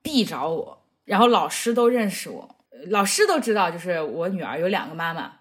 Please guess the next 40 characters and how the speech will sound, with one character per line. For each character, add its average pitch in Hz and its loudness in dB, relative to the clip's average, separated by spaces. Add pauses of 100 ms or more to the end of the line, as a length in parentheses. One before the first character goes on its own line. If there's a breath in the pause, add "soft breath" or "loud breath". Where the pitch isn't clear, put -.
(140)
嗯， 156 -8 (100)
化 311 6
妆 311 0
要 277 0
找 170 -4
这 262 2
个 208 -2
妈 165 -2
妈。 - -12 (340 loud breath)
然 202 4
后 247 6
就 269 2
是 208 4
开 233 2
家 240 2
长 139 -2
会 269 0
的 180 0
时 170 -12
候， 156 -2
因 165 -4
为 175 -4
是 180 -4
她 190 -2
亲 190 -4
妈 185 2
参 185 -4
加 175 0
嘛， 135 -6
然 156 -4
后 165 -10
学 170 -10
校 196 -4
就 190 -4
表 185 -4
彰 180 -4
优 180 -4
秀 180 -6
家 175 -2
长， - -10